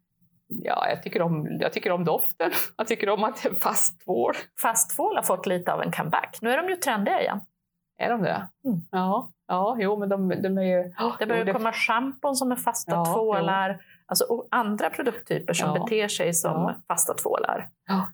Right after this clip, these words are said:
Speaker 1: Ja, jag har inte sett så mycket. Ja, jag har sett att det har kommit schampo, men jag har inte sett själva produkterna. Jag har inte, jag, jag har inte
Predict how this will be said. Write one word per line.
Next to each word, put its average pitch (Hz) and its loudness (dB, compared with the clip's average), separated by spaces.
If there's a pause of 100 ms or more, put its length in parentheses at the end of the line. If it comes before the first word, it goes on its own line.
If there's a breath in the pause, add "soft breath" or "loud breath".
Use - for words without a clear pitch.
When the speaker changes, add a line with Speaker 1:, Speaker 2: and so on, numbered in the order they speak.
(120)
Speaker 1:
Ja, 190 2
jag 208 2
har 214 -2
inte 214 -2
sett 240 -2
så 208 -2
mycket. 196 0
Ja, 185 0
jag 220 4
har 233 4
sett 277 0
att 202 0
det 196 2
har 185 -2
kommit 196 0
schampo, 175 0
men 175 2
jag 190 4
har 196 4
inte 190 -4
sett 220 -2
själva 180 2
produkterna. 175 0
Jag 175 4
har 185 2
inte, 175 0 (280)
jag, 175 0
jag 190 2
har 190 2
inte 185 0